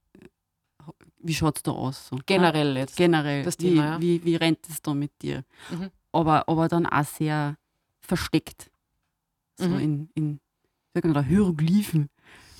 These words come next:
Speaker 1: Aber es, es ist natürlich bei vielen anderen Frauen, die vielleicht auch in einer sehr familienstarken Familie aufwachsen,
Speaker 2: Mhm.
Speaker 1: viel wichtiger.
Speaker 2: Ja.
Speaker 1: Oder generell auch bei Männern. Ich möchte das gar nicht abstreiten. Ich glaub, dass,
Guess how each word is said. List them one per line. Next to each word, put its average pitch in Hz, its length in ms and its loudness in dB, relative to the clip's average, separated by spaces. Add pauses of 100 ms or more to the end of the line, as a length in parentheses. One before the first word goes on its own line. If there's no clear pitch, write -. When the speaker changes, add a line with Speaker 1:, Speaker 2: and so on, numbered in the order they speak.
(300)
Speaker 1:
Aber 170 540 4
es, - 420 -2
es 175 160 4
ist 196 100 0
natürlich 180 380 0
bei 165 120 0
vielen 208 520 -2
anderen 196 340 -2
Frauen, 175 460 0
die 175 200 0
vielleicht 175 760 -4
auch 165 280 2
in 165 100 0
einer 160 200 0
sehr 165 280 0
familienstarken 170 920 2
Familie 170 420 0
aufwachsen, 175 560 2
Speaker 2:
Mhm. 165 60 2 (340)
Speaker 1:
viel 185 220 2
wichtiger. 147 460 2 (320)
Speaker 2:
Ja. 165 120 0
Speaker 1:
Oder 180 200 6
generell 180 420 2
auch 165 160 2
bei 165 160 2
Männern. 175 320 2
Ich 143 60 2
möchte 170 240 2
das - 80 -12
gar 170 100 0
nicht 165 140 0
abstreiten. 160 500 -2
Ich 165 80 -2
glaub, - 220 -4
dass, - 240 -4